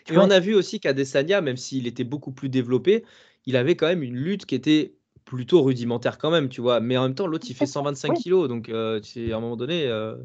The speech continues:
Speaker 2: difficile
Speaker 1: Absolument.
Speaker 2: aussi.
Speaker 1: Maintenant, imagine un Pereira contre un vrai lutteur, contre un Vettori, par exemple, tu vois. Ça peut donner un combat où il se fait laver au sol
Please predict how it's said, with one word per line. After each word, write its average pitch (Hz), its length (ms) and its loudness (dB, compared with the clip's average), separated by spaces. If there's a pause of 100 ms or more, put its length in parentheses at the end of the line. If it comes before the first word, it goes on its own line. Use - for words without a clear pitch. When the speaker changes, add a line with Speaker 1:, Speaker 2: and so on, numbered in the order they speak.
(460)
Speaker 2:
difficile 226 380 -2
Speaker 1:
Absolument. - 40 0
Speaker 2:
aussi. - 280 -10
Speaker 1:
Maintenant, 254 340 -2 (120)
imagine 202 540 0
un 143 80 -2
Pereira 175 600 -6
contre 139 300 -10
un 143 60 -4
vrai 135 200 -4
lutteur, 147 480 -6 (120)
contre - 280 -6
un 135 80 -2
Vettori, 127 520 0
par - 200 -10
exemple, 107 300 -12
tu - 100 -8
vois. 120 200 -2 (580)
Ça - 160 0
peut 156 160 6
donner 170 320 6
un 180 100 2
combat 156 520 -2 (360)
où 151 80 -6
il 147 80 -8
se - 180 -4
fait 143 200 -2
laver 160 380 2
au 143 120 2
sol 135 400 -4